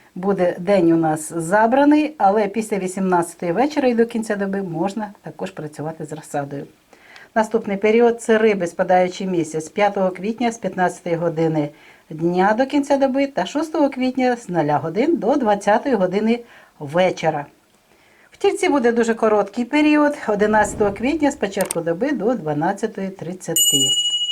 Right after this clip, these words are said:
Гарний період буде при раці, зростаючий місяць в раці. Це у нас чотирнадцятого квітня всі двадцять чотири години та п'ятнадцятого квітня з нуля годин до десятої години вечора.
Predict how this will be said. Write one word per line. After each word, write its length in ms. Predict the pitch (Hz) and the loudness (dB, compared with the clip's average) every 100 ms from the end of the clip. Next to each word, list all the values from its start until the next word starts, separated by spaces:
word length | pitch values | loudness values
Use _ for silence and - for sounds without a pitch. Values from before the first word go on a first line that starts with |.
| - 294 - - - - | -4 -6 -6 -8 -8 -6
Гарний 280 | 165 156 165 | -4 -2 -4
період 380 | 175 185 262 226 | -2 0 0 0
буде 260 | 196 202 | 0 -2
при 280 | 202 202 233 | -2 0 0
раці, 680 | 220 202 185 180 - 175 170 - - | 2 4 2 0 -6 -4 -6 -8 -10
зростаючий 800 | 165 160 185 196 233 190 - 185 | -8 -4 -4 0 2 2 0 -4
місяць 300 | 196 185 170 | -4 -6 -8
в 140 | 160 | -2
раці. 500 | 180 175 170 190 175 - - - | 2 4 2 -6 -14 -16 -20 -18
Це 180 | - 208 | -6 -2
у 40 | |
нас 360 | 185 175 170 - _ - | 0 -2 -4 -12 _ -12
чотирнадцятого 760 | 190 190 180 175 170 190 190 | -4 -2 0 0 0 -2 -2
квітня 300 | 190 233 233 | -2 -4 -4
всі 180 | 208 208 | -4 -2
двадцять 360 | 196 208 208 | 0 0 -2
чотири 300 | - - 202 | -10 -4 0
години 340 | 190 185 190 185 | 0 0 -4 -4
та 160 | 311 | -4
п'ятнадцятого 580 | 339 247 196 214 - 170 | -4 -2 -2 -2 -4 -6
квітня 380 | 170 170 170 165 | -4 -6 -4 -4
з 60 | 151 | -4
нуля 280 | 147 190 240 | -4 -4 -4
годин 260 | 196 202 | -4 -6
до 180 | 175 180 | -6 -4
десятої 520 | 247 175 - 180 185 | -4 -6 -8 -8 -6
години 440 | 139 139 156 160 160 - - - - | -8 -8 -8 -8 -8 -10 -20 -20 -16
вечора. 520 | 147 156 156 - 143 | -6 -4 -4 -8 -14